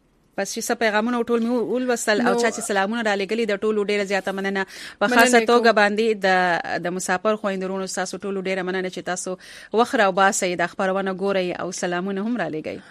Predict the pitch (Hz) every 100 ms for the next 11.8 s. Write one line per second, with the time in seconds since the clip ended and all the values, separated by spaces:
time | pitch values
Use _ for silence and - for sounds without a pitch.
0 | - 262 254 240 269 254 233 233 240 320
1 | 320 254 269 277 - 233 240 262 262 233
2 | 226 220 240 240 240 - 226 220 226 226
3 | 226 226 226 - 226 220 226 226 220 220
4 | 220 220 233 233 220 220 233 226 220 214
5 | - 233 226 220 - 220 - 220 240 -
6 | 240 233 220 214 233 - 220 220 220 -
7 | 226 220 - 220 - 220 226 269 247 226
8 | - 220 220 220 220 220 220 226 214 220
9 | 220 220 226 - - 226 226 226 220 226
10 | 214 226 214 240 240 240 226 220 220 -
11 | 247 240 226 233 226 - 220 214